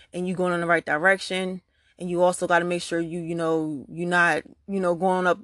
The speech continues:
against the wrong opponents, and you gotta ha-, have defense, and you know, you know what I'm saying? It's like, it's cra-, it's, I wouldn't say it's crazy. It is what it is.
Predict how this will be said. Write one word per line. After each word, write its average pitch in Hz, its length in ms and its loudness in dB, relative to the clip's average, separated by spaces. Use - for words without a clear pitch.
against 175 280 -4
the 170 60 0
wrong 180 200 0
opponents, 202 640 0
and 175 180 -2
you 185 120 -4
gotta 175 240 6
ha-, 170 260 -6
have 175 240 -2
defense, 202 560 -2
and 175 100 -6
you 196 140 -4
know, 190 80 4
you 214 160 2
know 240 80 4
what 247 60 6
I'm 247 80 2
saying? 233 240 0
It's 214 80 -2
like, 208 260 2
it's 214 140 -2
cra-, 247 400 -2
it's, 202 180 -4
I - 60 -2
wouldn't 233 160 2
say 196 140 2
it's 180 100 0
crazy. 196 520 0
It 196 60 2
is 208 160 2
what 175 120 -2
it 196 80 -2
is. 214 500 -2